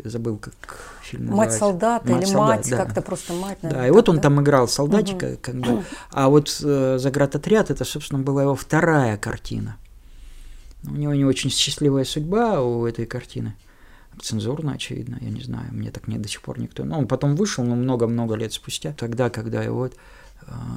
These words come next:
Speaker 1: сняли с эфира Первого канала неожиданно. Как нам объяснили, ну, заградотряд, заградительный отряд — это те, кто с-, по своим стреляет, как бы.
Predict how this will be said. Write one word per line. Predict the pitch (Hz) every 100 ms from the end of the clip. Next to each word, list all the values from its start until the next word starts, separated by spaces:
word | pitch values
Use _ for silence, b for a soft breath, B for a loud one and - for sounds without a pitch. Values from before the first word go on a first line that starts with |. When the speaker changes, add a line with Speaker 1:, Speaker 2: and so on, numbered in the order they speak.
| -
Speaker 1:
сняли | - 123 117 104
с | 104 -
эфира | - - 131 123
Первого | - 113 113 113
канала | - 113 107 107 101
неожиданно. | 107 110 107 104 107 107 - - - - -
Как | 110 -
нам | 120 104
объяснили, | 107 98 - 110 101 101 101 110
ну, | 139 127 -
заградотряд, | 117 123 120 117 127 147 160
заградительный | 110 104 107 110 - 107
отряд — | 107 - 143 127
это | 101 101
те, | - 113
кто | -
с-, | - - - -
по |
своим | - 110 123 139
стреляет, | - 117 117 113 113 -
как | -
бы. | 120